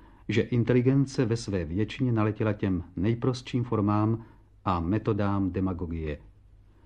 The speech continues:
Do značné míry je to dáno jejím zařazením ve společnosti. Mezitřídní postavení z ní vždy dělalo poměrně snadný objekt ke spekulacím a manipulacím.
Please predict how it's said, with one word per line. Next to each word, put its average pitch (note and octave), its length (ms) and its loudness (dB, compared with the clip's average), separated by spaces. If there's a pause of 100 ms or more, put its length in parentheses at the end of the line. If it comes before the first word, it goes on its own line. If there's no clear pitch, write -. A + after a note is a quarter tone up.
(800)
Do A#2 120 4
značné E3 360 6
míry E3+ 260 6
je D#3 120 6
to D#3 120 6
dáno D3 340 8
jejím C3 360 6
zařazením B2 560 4
ve G#2 80 4
společnosti. E2+ 840 -2 (920)
Mezitřídní C#3+ 680 4
postavení C3 640 2
z F#2+ 100 -2
ní A2+ 220 4
vždy G2 260 0
dělalo A2+ 360 2
poměrně G#2+ 560 2
snadný G2+ 440 0
objekt A2+ 500 -2 (400)
ke G2+ 120 0
spekulacím G2+ 840 2 (360)
a F#2+ 180 0
manipulacím. F2 880 0